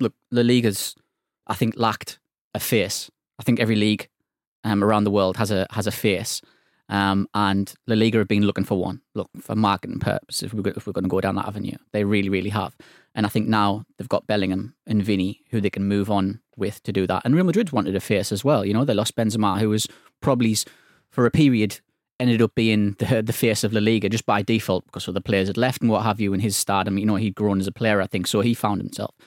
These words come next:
And then obviously he's gone. So that gap still is there for a young player to get, whether it be a Gavi, a Pedri, a Vinny. But like, like we said, Andy, I think Bellingham's got a particular aura about him. And so is Vinny as well. I think they've got aura, and they can, and that's what's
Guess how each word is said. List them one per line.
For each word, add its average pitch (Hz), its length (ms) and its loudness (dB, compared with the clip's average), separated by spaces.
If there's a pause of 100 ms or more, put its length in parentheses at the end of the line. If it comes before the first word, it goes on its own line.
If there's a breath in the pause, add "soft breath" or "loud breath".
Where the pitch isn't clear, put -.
(120 soft breath)
And 113 80 -4
then 110 80 2
obviously 107 240 -2
he's 107 220 0
gone. 107 260 0 (240 soft breath)
So - 140 0
that - 280 -2
gap 139 300 -2 (100)
still 117 460 0
is 110 180 -2
there 101 260 2
for 107 200 0
a 101 60 2
young 107 200 2
player 101 220 2
to - 80 -4
get, 95 240 0
whether 98 160 2
it 87 80 -4
be 92 100 0
a 90 60 0
Gavi, 101 400 0 (260 soft breath)
a 113 80 -6
Pedri, 98 540 0
a 107 80 0
Vinny. 101 320 0 (220 loud breath)
But 127 140 -2 (560)
like, 123 280 -2
like 120 180 0
we - 60 -6
said, 113 160 0
Andy, 104 340 0 (160)
I - 40 -12
think 104 160 0
Bellingham's 104 280 0
got 104 100 0
a 98 60 0
particular - 500 -4
aura 92 380 0 (100)
about 98 260 -2
him. 110 180 -10 (680)
And 104 80 -4
so 110 160 2
is 98 80 2
Vinny 98 300 0
as 95 100 -6
well. 98 180 2
I 98 40 -4
think 104 160 -4
they've 107 120 -2
got - 240 -2
aura, 90 320 0 (200)
and 95 160 -4
they 104 100 0
can, 117 300 -2
and 117 120 2
that's 110 200 -2
what's - 180 -8